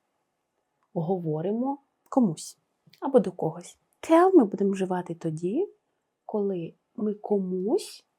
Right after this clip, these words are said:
щось говоримо. Якщо англійською це взяти, то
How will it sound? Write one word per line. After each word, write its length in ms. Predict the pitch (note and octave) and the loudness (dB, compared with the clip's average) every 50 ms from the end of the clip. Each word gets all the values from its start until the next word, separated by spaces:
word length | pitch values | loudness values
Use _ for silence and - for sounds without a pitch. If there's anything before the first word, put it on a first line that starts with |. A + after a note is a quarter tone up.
| _ _ _ _ _ _ _ _ _ _ _ | _ _ _ _ _ _ _ _ _ _ _
щось 540 | - - - - F3+ E3+ G3+ A#3 A#3 - - _ | -12 -10 -6 -4 -2 -2 -2 -4 -6 -10 -16 _
говоримо. 580 | - F3+ G#3+ G#3 F3+ D#3+ C#3 - D#3 D#3+ F3 F#3+ - _ _ _ _ _ _ _ _ _ _ - - - - - _ | -2 2 2 2 2 0 -6 -8 -10 -12 -12 -14 -18 _ _ _ _ _ _ _ _ _ _ -20 -20 -20 -20 -8 _
Якщо 280 | - A#3+ - - C4+ B3+ | -2 -2 0 0 0 0
англійською 540 | A#3 A3+ B3+ F#4 B4 A#4+ - - - A3 G3+ | 2 4 4 4 4 4 -2 -6 -8 -8 -8
це 160 | - - F3 | -6 -8 -8
взяти, 400 | F3 - E3+ E3 D#3+ - - F3 - | -8 -8 -10 -10 -10 -10 -16 -14 -6
то 200 | - G3+ G3+ | -4 -4 -4